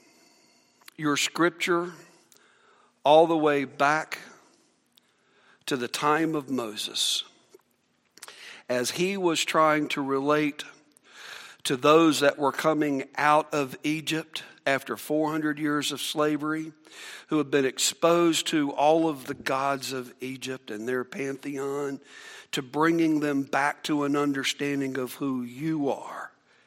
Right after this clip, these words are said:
and how even in those first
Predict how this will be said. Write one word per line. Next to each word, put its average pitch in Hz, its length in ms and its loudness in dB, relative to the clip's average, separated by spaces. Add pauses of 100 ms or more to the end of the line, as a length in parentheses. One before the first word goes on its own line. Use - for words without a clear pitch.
(960)
and 120 160 -6
how 123 340 -2
even 156 460 0
in 147 400 0
those 131 300 -2
first 135 600 -2